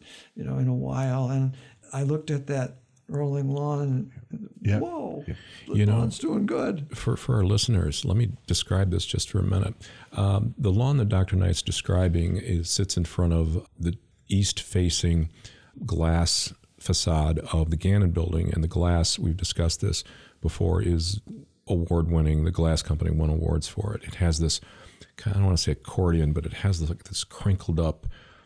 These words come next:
Speaker 3: facety. It's, it's very cool, and it's become iconic. The rolling lawn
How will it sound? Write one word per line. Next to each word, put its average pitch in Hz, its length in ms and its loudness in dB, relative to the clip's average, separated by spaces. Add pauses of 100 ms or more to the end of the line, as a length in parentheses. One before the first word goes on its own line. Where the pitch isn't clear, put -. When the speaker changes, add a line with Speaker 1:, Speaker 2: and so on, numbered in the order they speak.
(400)
Speaker 3:
facety. 78 920 -2
It's, - 580 -4
it's 147 220 0
very 107 260 2
cool, 80 260 -2
and 80 80 2
it's 76 100 -4
become - 260 -2
iconic. 78 420 0 (600)
The 90 100 2
rolling 127 400 2
lawn 95 460 2